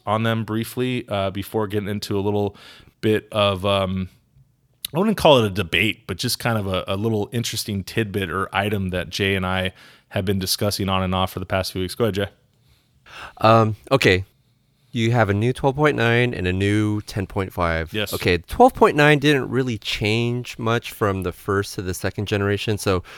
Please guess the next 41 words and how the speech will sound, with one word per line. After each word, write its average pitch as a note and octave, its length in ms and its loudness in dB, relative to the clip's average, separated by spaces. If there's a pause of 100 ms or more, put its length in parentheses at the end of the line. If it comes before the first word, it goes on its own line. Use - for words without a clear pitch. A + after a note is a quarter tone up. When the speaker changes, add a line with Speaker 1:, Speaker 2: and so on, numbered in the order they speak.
(460)
Speaker 2:
just - 180 -4
give E3 140 2
us E3+ 140 -4
your A2 100 2
brief G#2+ 400 0 (100)
thoughts G#2 260 2
on G2 120 0
that. F#2+ 340 4
I G2 80 2
wanna B2 240 4
hear, A#2 560 2
honestly, G2+ 460 0
more F#2+ 260 0
about F2+ 220 -4
the E2+ 60 -10
ten F2+ 200 -8
point - 240 -10
five D#2+ 300 -2
because F2 260 -6
the E2 60 -10
ten A2+ 180 -4
point G#2 160 -2
five G2 220 -2
was F2+ 160 -4
more F#2 280 2
of F2 120 -2
a, E2 200 -2 (300)
a - 80 -6
bigger F#2+ 380 2
change F2 500 -4
from, E2+ 340 -2 (100)
Speaker 1:
Yes. B2 240 4
Speaker 2:
you F#2 60 4
know, F2+ 120 4
the F2+ 100 2
nine G#2+ 140 4
point A2 180 -4
seven G#2 220 2
is E2 120 -8
no G#2 200 2
longer, F#2+ 640 0